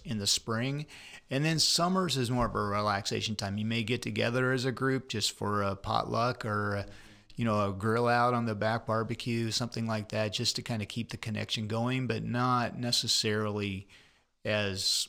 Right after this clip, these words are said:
formal, you know, more of just a get together as friends than it would be other things. And you're gonna find that with small groups, is that you really, you do make good friends through this process that,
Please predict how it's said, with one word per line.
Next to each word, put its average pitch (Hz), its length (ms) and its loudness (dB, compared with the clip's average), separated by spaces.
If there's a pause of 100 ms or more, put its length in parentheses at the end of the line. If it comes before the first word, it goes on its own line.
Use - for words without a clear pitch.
(140)
formal, 107 920 0
you 104 140 -2
know, 92 280 -4 (560)
more 123 200 2
of 110 80 0
just 117 200 2
a 107 40 -6
get 95 300 -2
together 98 480 -4
as 101 120 -4
friends 104 580 -2
than 101 160 -4
it 95 60 -6
would 95 240 -4
be 92 400 -6
other 98 220 -4
things. 101 240 -8
And 143 60 -4
you're 170 100 -2
gonna 202 160 2
find 151 400 0
that 95 360 -2
with 107 200 -6
small 127 300 0
groups, 87 360 -4
is 101 140 -6
that 107 80 -4
you 107 280 -2
really, 113 540 0 (440)
you 120 140 -2
do 123 320 0
make 117 380 -2
good 117 260 0
friends 117 760 -2 (100)
through 104 180 -6
this 95 200 -2
process 98 720 0
that, 110 420 -4